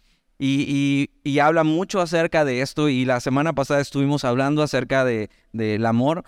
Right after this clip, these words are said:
pero vamos a retomar desde el capítulo tres, versículo uno. Vamos a leer y nos vamos a estacionar en donde nos quedamos la semana pasada con, con el pastor. Entonces, capítulo tres, versículo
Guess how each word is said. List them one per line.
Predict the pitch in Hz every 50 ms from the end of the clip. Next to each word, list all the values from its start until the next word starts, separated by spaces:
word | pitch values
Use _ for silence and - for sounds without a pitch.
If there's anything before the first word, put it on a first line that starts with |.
| - _ - -
pero | - 139 147 151
vamos | 139 135 - 165 175 196 220 214 -
a | 175 160
retomar | 160 151 127 143 139 143 156 165 175
desde | 170 170 165 151 151 147
el | 131
capítulo | - 131 - - 185 185 202 190 175
tres, | - 165 160 165 151 160 156
versículo | 151 139 139 123 165 160 - 170 165 165 147
uno. | 127 131 131 131 139 170 - _ _ _ -
Vamos | - 143 151 156 160
a | 175 165
leer | 160 151 139 139 143 147
y | 156 147
nos | 139 131
vamos | 135 139 151 156 147
a | 143
estacionar | - - 135 - 139 127 127 127 131 135 147 - _ -
en | - 120 117 113 113
donde | 113 120 120 120 117 117
nos | 117 117 117 113 -
quedamos | - 120 123 127 139 143
la | 143 139
semana | 120 127 123 123 120 127 123
pasada | 117 117 - - 127 123 123 117 113 - _ _ - - _ -
con, | - 113 117 117 110 104
con | - 120 117 120
el | 120 117
pastor. | 104 120 113 - - 131 117 120 143 - _ _ _ _ _ _ _ _ _ _ _ _ _ -
Entonces, | - 139 127 131 147 135 -
capítulo | - 147 139 131 190 180 180 185 180 160
tres, | - 156 147 143
versículo | 139 135 135 - 151 143 - 147 131 127 127 131 -